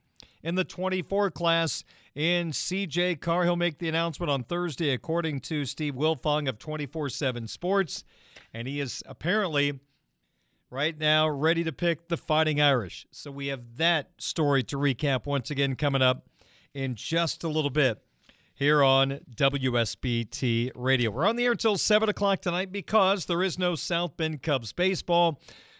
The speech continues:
The Cubbies are idle tonight before opening up a six-game home series against the team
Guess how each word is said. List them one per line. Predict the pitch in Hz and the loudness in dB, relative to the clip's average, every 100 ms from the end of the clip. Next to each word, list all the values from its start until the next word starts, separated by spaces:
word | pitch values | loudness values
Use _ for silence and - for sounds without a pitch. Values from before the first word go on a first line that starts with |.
| - | -10
The | 135 | -10
Cubbies | 131 170 190 202 202 160 170 | -2 2 4 4 2 2 4
are | 165 165 - - | 6 4 0 -2
idle | 156 196 139 127 165 175 _ _ _ _ - | 4 6 6 6 4 0 _ _ _ _ -4
tonight | 220 233 156 - _ _ _ _ - | 2 4 2 -2 _ _ _ _ -8
before | 120 - 147 151 165 | -8 -4 -2 0 2
opening | 170 160 151 147 | 0 2 0 2
up | 185 - - _ _ - | 2 0 -10 _ _ -4
a | 127 | -4
six-game | - 208 - - 190 185 170 | -2 -6 -4 -2 0 0 0
home | 190 208 185 | 0 0 -2
series | - 165 185 247 214 - _ _ _ _ _ _ | -2 -2 0 -2 -6 -10 _ _ _ _ _ _
against | 131 123 175 185 - | -8 -4 -4 -6 -8
the | 151 | -10
team | - 170 170 240 247 | -6 -4 -4 -4 -8